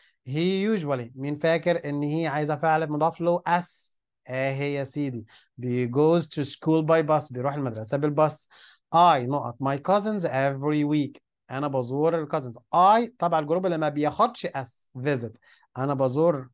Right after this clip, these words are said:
أبناء عمي كل أسبوع. We don't like fish at all.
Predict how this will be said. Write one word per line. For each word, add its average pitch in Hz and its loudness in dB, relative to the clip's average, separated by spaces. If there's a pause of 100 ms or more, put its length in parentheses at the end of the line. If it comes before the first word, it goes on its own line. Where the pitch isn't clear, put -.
(280)
أبناء 139 -2
عمي 202 0
كل 147 -2
أسبوع. 117 -8 (500)
We 165 6
don't 226 2
like 202 4
fish 180 -4
at 131 -14
all. 117 -12